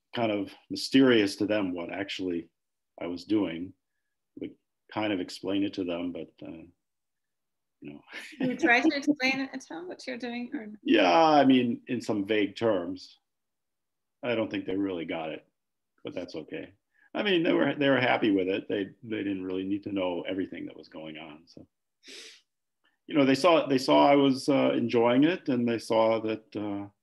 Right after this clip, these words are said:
Speaker 1: had a good time and traveling and, uh, was, you know, respectable position and all that kind of thing. So I think they were pretty happy with it. I think my siblings, you know, they,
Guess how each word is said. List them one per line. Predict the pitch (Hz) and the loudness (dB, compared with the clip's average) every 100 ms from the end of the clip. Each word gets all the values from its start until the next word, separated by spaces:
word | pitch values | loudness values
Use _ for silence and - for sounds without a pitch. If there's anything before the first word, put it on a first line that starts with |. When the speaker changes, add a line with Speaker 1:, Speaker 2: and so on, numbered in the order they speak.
| _ _ _ - | _ _ _ -4
Speaker 1:
had | 104 | -4
a | |
good | 101 104 | 0 -2
time | - 110 110 123 131 | 0 0 2 2 2
and | 135 113 117 _ - | 0 -2 -8 _ -2
traveling | 110 113 113 117 117 113 | 2 2 4 2 0 -2
and, | 113 117 113 | -4 -4 -4
uh, | 110 110 | -4 -2
was, | 110 107 107 113 139 | -4 -6 -10 _ -10
you | 127 | -8
know, | 95 107 110 _ _ _ _ _ | -6 -10 -14 _ _ _ _ _
respectable | - - - - - 107 | -10 -4 -4 -2 0 0
position | 98 104 120 117 120 | 0 0 0 0 -2
and | 110 | 0
all | 107 | -2
that | 107 101 | -2 -6
kind | 101 107 | -8 -8
of | 104 | -8
thing. | 113 127 | -8 -8
So | 139 113 | -8 -10
I | |
think | 101 98 | -10 -12
they | 104 | -10
were | 95 90 | -12 -14
pretty | - - | -14 -14
happy | - - - | -14 -16 -14
with | - | -14
it. | - | -18
I | _ _ _ _ _ _ _ - | _ _ _ _ _ _ _ -4
think | 107 | -2
my | 101 | -2
siblings, | - 160 160 151 139 135 - | 2 4 6 8 6 4 -2
you | - | -6
know, | 131 - | -2 -2
they, | 131 151 | -2 -4